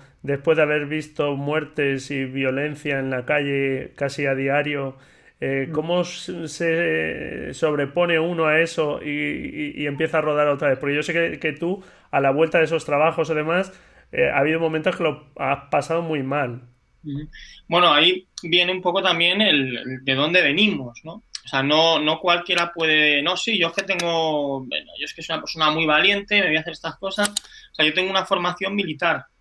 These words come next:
Speaker 1: Ajá.
Speaker 2: Gracias a esa formación me ha permitido tener un, un pensamiento lineal bastante más avanzado para poder irme y enfrentarme a unas situaciones que son más complejas, ¿no?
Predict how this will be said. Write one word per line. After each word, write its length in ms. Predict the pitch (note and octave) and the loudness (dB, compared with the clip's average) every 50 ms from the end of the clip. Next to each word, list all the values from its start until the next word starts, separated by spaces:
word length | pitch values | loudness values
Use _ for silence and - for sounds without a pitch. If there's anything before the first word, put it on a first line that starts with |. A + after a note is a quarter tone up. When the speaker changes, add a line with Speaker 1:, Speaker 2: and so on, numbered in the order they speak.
| _ _ _ _ | _ _ _ _
Speaker 1:
Ajá. 440 | - C3+ C3 A#2+ C3 D3 D3+ E3+ F3+ - _ - - | -12 -10 -10 -10 -10 -10 -10 -12 -14 -16 _ -4 0
Speaker 2:
Gracias 300 | D#3 D#3+ E3 F3+ F3+ F#3 | 0 2 2 0 -2 -2
a 20 | |
esa 160 | F3 F#3+ F3+ | -6 -8 -6
formación 720 | - F#3 F3 E3+ F3 F3 - - G3+ G3+ G#3 G#3+ A3+ - - - - - - _ _ | -2 0 0 2 0 0 0 2 4 4 4 4 2 -2 -8 -18 -20 -20 -20 _ _
me 240 | - D3+ C#3 C#3 D3 | -6 -2 0 2 2
ha 140 | D3+ D#3+ D#3+ | 2 2 2
permitido 840 | - F3 E3 E3+ E3+ E3+ E3+ E3+ - F#3+ F#3+ F#3+ F#3+ G3+ G#3 G#3 G#3 | 0 0 0 0 0 -2 -2 0 0 0 2 4 4 2 2 2 0
tener 440 | - E3+ D3+ D3 D3+ D#3+ E3 E3 E3+ | -2 -2 0 2 2 2 2 0 -2
un, 500 | E3 E3 E3 D#3+ D#3 D#3 D3 C#3+ C#3 C3+ - - - - - - - | -4 -6 -6 -4 -4 -6 -6 -8 -10 -12 -14 -18 -20 -20 -18 -12 -10
un 160 | D#3 E3+ E3+ | -10 -8 -4
pensamiento 720 | - F3+ E3+ F3 E3+ - F3 E3+ F3 F3 F3 E3+ - F3+ E3 | -2 -2 -2 -2 -2 -2 0 0 0 0 0 -2 -2 -2 0
lineal 560 | D#3+ E3 D#3+ E3 E3+ E3+ F3 F3+ F#3+ G3+ G3 - - - _ _ | 0 0 0 2 2 2 2 2 0 0 -4 -10 -18 -20 _ _
bastante 840 | - C3+ C3 B2+ - - E3+ D#3+ E3+ E3+ - F3+ F3 F3 E3+ E3+ E3 | -4 -2 -2 -2 -2 0 0 0 0 0 0 0 2 4 4 4 4
más 640 | D#3+ E3 E3+ E3+ E3+ E3+ E3+ E3 E3 D#3+ E3 E3 - | 4 4 4 4 4 4 4 4 4 2 2 0 0
avanzado 640 | F3 F3 F3+ F3+ F3 E3+ - F3+ F#3 F#3 G3+ G3+ G3+ | -2 -2 -2 -2 -4 -2 0 0 2 2 0 0 0
para 300 | - D#3 D3+ D3+ D3 - | 2 2 4 2 0 -2
poder 440 | - D3+ D3 D#3 D#3+ E3 E3+ F#3 F#3 - | -4 -4 0 2 2 2 2 0 -2 -2
irme 380 | F3+ F3+ F#3 F#3 F#3 F#3 F3 F3 | -2 -2 -2 0 0 -2 -2 -2
y 60 | E3+ | -2
enfrentarme 480 | E3+ E3 F3 F3 E3 F3+ F3+ F#3+ F#3+ | -4 -6 -10 -10 -8 -6 -6 -6 -6
a 20 | F#3 | -6
unas 160 | F#3 F#3 - | -8 -8 -8
situaciones 600 | - - F#3 E3 - F#3+ G3 G3 G#3 A3+ G#3+ - - - - - - _ _ _ | -8 -6 -6 -6 -4 -4 -2 -2 -2 -4 -4 -8 -14 -20 -20 -20 -20 _ _ _
que 100 | - C#3+ | -8 -6
son 220 | - - D3+ D#3+ | -2 -2 0 0
más 200 | F3 G3 G3 - | 2 0 0 -2
complejas, 800 | - F#3 D#3+ C3+ B2 - E3+ E3+ F#3+ G3 - D3+ C#3+ C3+ C3 C3 | -4 -8 -8 -8 -6 -2 2 2 2 2 2 -2 -6 -6 -8 -10
¿no? 200 | C#3 D3+ F3 G#3+ | -12 -14 -14 -16